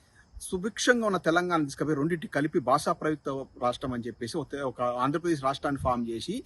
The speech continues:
మళ్ళా తర్వాత ఇన్ని కొట్లాటలు జరిగి ఇంతమంది చావడానికి కారణమైనటువంటి పార్టీ కాంగ్రెస్ పార్టీ.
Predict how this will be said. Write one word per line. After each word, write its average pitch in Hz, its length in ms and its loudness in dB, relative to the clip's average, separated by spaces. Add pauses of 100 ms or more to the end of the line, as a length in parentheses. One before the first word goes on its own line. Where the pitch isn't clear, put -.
(300)
మళ్ళా 151 180 8
తర్వాత 170 380 4
ఇన్ని 156 160 4
కొట్లాటలు 151 500 4
జరిగి 131 240 2
ఇంతమంది 156 600 2 (300)
చావడానికి 139 500 8 (100)
కారణమైనటువంటి 127 720 2
పార్టీ 131 220 0
కాంగ్రెస్ 110 460 -4
పార్టీ. 104 280 -10